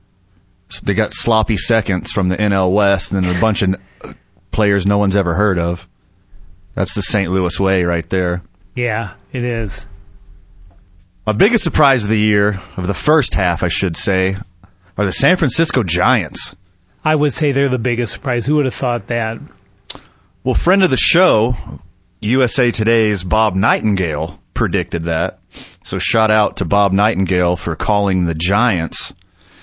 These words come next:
Speaker 1: He said the Giants are better than everyone thinks they are.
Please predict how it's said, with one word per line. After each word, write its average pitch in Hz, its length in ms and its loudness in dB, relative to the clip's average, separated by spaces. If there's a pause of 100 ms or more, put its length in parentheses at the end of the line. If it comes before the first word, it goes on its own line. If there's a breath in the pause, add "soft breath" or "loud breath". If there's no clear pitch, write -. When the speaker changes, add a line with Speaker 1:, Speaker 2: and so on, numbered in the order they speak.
(680 soft breath)
Speaker 1:
He - 60 -10
said 92 140 -2
the 80 80 -4
Giants 101 560 0
are 87 60 -2
better 87 260 0
than 87 140 0
everyone 85 240 0
thinks 82 320 -4
they 78 160 -2
are. 78 280 -2